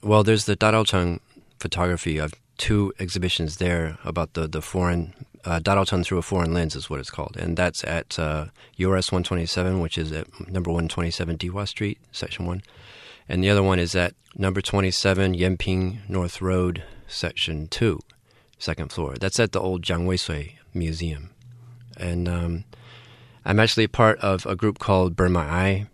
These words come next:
uh, an international photography collective that I founded, or I helped found in, uh, twenty eleven. And we have a, an exhibit, 'cause I just did a workshop recently with, uh, two other Burn My Eye, uh, comrades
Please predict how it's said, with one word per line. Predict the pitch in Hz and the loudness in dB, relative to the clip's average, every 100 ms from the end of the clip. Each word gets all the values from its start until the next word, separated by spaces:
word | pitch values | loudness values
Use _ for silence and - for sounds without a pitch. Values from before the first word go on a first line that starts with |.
| _ _ _ _ _ _ _ - | _ _ _ _ _ _ _ -10
uh, | 82 82 | -6 -4
an | 82 | 0
international | 92 95 92 95 80 | 4 4 4 2 -2
photography | - 92 87 90 | 0 0 2 -2
collective | - 85 - 90 85 | 0 -2 0 -2 0
that | 85 | 0
I | 78 82 | 0 -2
founded, | - - 85 85 85 80 - | -4 0 2 2 0 -2 -4
or | 85 | -2
I | |
helped | 80 90 - | 0 -2 0
found | 87 85 80 | 0 0 0
in, | 80 76 | -2 -2
uh, | 76 73 | -4 -4
twenty | - 85 | -2 -2
eleven. | 80 85 90 95 _ - - - - - _ _ - | 0 0 0 -4 _ -20 -20 -20 -20 -20 _ _ -2
And | 92 92 | 2 2
we | 92 127 | 4 4
have | 120 107 98 - | 6 4 4 -2
a, | 95 - | -6 -4
an | 101 95 95 | -4 -2 0
exhibit, | 95 92 95 90 | 0 0 0 0
'cause | 101 | 0
I | 95 | 2
just | 107 | 2
did | - 101 | 2 2
a | |
workshop | 98 107 - 78 85 | 2 0 0 0 -2
recently | 80 82 80 78 78 | -4 -6 -6 -6 -6
with, | 117 80 - 92 | -4 -6 -4 -4
uh, | 80 78 78 - | -2 -2 -6 -4
two | - 98 | 0 2
other | 92 90 85 | 2 2 -2
Burn | 92 85 | 0 0
My | 82 | 0
Eye, | 80 85 82 82 - - - | -2 -2 -2 -4 -8 -20 -12
uh, | - 76 76 71 - | -8 -6 -6 -10 -10
comrades | - 87 80 87 101 - | -4 -2 0 0 -2 -8